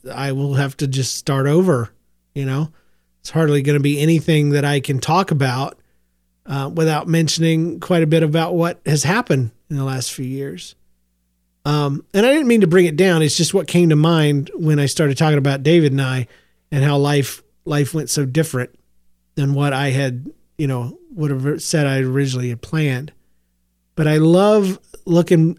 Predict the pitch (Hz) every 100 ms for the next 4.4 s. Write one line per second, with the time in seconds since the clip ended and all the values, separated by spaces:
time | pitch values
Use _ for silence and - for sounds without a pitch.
0 | _ 147 143 147 - _ _ - 160 151
1 | 147 147 143 165 151 143 127 147 _ _
2 | _ _ _ _ 147 147 143 139 143 -
3 | _ - 165 151 139 147 147 - - 151
4 | 139 139 135 147